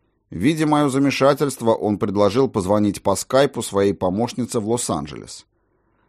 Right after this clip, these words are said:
На экране его компьютера высветилось заспанное лицо молодой японки.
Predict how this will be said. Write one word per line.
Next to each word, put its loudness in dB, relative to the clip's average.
На 0
экране 2
его 2
компьютера 2
высветилось 0
заспанное 0
лицо -2
молодой 0
японки. -8